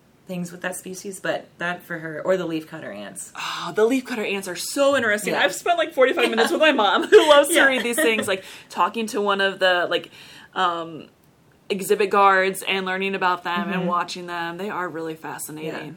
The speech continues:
Speaker 2: Those are good. Yeah, I'm glad you brought those up, and we should probably do an episode on both of those species.
Speaker 1: I agree.
Speaker 2: Um, I think our painted dogs are, just as
Speaker 1: Oh,
Speaker 2: a
Speaker 1: yeah.
Speaker 2: species as a whole, are very, very interesting, which we
Speaker 1: Mm-hmm.
Speaker 2: need to do an episode on them as well.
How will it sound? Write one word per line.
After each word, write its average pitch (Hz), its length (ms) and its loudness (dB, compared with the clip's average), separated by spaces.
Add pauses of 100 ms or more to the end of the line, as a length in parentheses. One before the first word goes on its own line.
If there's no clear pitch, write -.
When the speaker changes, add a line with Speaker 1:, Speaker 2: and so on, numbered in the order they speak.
(260)
Speaker 2:
Those 381 180 0
are 494 60 2
good. 240 180 -6
Yeah, 202 120 0
I'm 277 80 -2
glad 226 180 -2
you 339 60 -2
brought 226 200 -4
those 196 160 -6
up, 151 160 -6
and 180 100 -12
we 202 80 -10
should 247 140 -10
probably 190 260 -8
do 156 200 -6
an - 220 -10
episode 131 360 -14
on 151 120 -12
both 139 240 -12
of 196 120 -18
those - 280 -14
species. 175 600 -8 (320)
Speaker 1:
I 185 60 -12
agree. 175 240 -12
Speaker 2:
Um, 185 240 -6
I 202 80 0
think 233 180 -8
our 226 80 -2
painted 190 300 -10
dogs 156 320 -12
are, 160 200 -10 (160)
just 226 200 0
as 269 160 2
Speaker 1:
Oh, 202 100 2
Speaker 2:
a 180 100 -2
Speaker 1:
yeah. 214 60 -6
Speaker 2:
species 196 480 -8 (220)
as 185 180 -6
a 180 60 -8
whole, 165 340 -4
are 151 140 -6
very, 143 320 -10
very 131 280 -12
interesting, 123 600 -14
which 185 120 -10
we 175 60 -6
Speaker 1:
Mm-hmm. 175 100 -8
Speaker 2:
need 170 100 -16
to 180 60 -20
do 170 120 -12
an 156 80 -12
episode - 380 -16
on 143 120 -16
them 101 220 -18
as - 140 -18
well. 113 300 -14